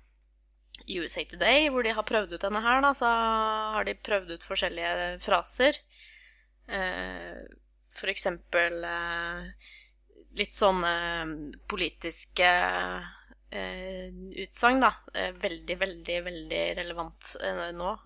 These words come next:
Eh, ja, vi har snakket om det postfaktuelle samfunnet før. Etter Trump og alt det der, så har de prøvd å søke da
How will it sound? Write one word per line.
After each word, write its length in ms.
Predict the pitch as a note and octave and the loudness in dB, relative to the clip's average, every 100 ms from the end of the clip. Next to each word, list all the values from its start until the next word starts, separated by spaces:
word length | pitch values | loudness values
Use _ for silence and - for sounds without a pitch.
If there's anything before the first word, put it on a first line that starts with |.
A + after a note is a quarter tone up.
| - | -6
Eh, 380 | G3+ F#3+ F#3+ F#3 F3+ - _ - _ _ _ | -4 -2 -4 -8 -16 -20 _ -20 _ _ _
ja, 260 | A3+ F#3+ - | 2 2 4
vi 60 | |
har 80 | G3+ | 0
snakket 260 | G3+ G#3 - | 0 -4 -4
om 80 | F#3+ | -6
det 100 | G3 | -6
postfaktuelle 680 | A3 - G#3+ - A3+ G#3+ A3+ | -8 -4 -6 -2 -2 -2 0
samfunnet 420 | A3+ G3+ G3+ G#3+ | -2 -2 -6 0
før. 360 | C4 D4 F4+ D#4+ | 6 8 8 4
Etter 320 | - - B3 | -2 -6 -6
Trump 460 | - B3+ B3+ B3 | 0 2 2 0
og 60 | B3 | 0
alt 120 | A#3 | 0
det 60 | A3+ | 2
der, 240 | B3+ D4 | 6 6
så 120 | C#4+ B3+ | 4 2
har 220 | B3 A#3 | 2 0
de 120 | A#3 | -2
prøvd 300 | A3+ G#3 G3 | -2 0 2
å 140 | G3+ G#3 | 2 2
søke 360 | - F3+ - | 0 -2 0
da 220 | F3 E3+ | 0 0